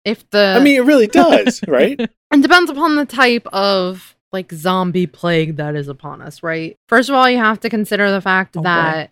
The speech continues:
Speaker 1: there's
Speaker 3: We're
Speaker 1: a
Speaker 3: going
Speaker 1: huge
Speaker 3: scientific.
Speaker 1: debate <laughs> in the medical and scientific community over whether or not a virus is even alive, right? It's, it's rogue R N A. So it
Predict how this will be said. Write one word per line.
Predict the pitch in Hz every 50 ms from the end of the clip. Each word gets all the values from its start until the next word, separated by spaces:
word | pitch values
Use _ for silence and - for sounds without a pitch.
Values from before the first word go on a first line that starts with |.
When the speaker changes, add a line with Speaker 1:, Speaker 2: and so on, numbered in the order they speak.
| _ _ _ _ _
Speaker 1:
there's | 175 156 190 185 180 180
Speaker 3:
We're | 170
Speaker 1:
a | 170
Speaker 3:
going | 165 160 202
Speaker 1:
huge | 208 214
Speaker 3:
scientific. | 196 139 147 156 - - 131
Speaker 1:
debate | 240 233 240 226 214 202 180 175 - _ _ _ _ _ _ _
<laughs> | 262 269 208 - - - - - _
in | - 262
the | 226 220
medical | 214 202 196 208 226 - - 208 202 202 196 196 196
and | 185 180 190
scientific | - 190 185 190 190 185 175 170 165 -
community | - 180 165 165 175 170 165 160 156 156 147 156 156 151
over | 160 175 151 165 160
whether | 156 160 156 160 160
or | 160
not | 160 156 156 156 - _ _ _
a | 160 165 180
virus | 156 165 160 156 160 170 165 160 -
is | 170 170 156
even | 156 160 143 156 156
alive, | 147 139 139 143 135 - - - - - 147 147
right? | 147 147 147 147 151 156 165 - -
It's, | - 165 151 - - - _ _
it's | - 160 - -
rogue | 147 151 165 165 165 165 170 165 160 170
R | - 160 156 156 156 156
N | 156 151
A. | 147 143 147 156 170 185 208 208 - _ _ _
So | - - - - 190 185 180 175 175 175 170 170 170 - - _
it | - 170 160 -